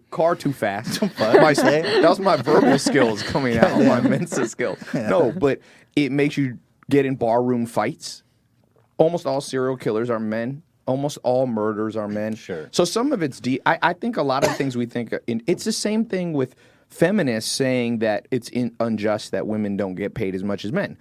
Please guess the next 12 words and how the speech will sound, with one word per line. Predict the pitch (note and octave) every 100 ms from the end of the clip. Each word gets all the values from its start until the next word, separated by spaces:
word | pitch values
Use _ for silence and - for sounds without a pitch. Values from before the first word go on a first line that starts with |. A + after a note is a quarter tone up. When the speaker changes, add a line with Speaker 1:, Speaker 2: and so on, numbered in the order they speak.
| _ -
Speaker 1:
which | C3 C3+
is | D3 -
true, | B3 E3+
but | B2
it's | A#2
still | - D#3
rooted | B2 C3 B2+ A2+
in | G#2+
evolution. | G2+ G2+ C3 - F2+ _ _ -
Women | B2+ F3+ F3+
have | C#3+ C#3+ G#2+
estrogen. | B2+ C#3 - C3+ A2+ A2+ F2+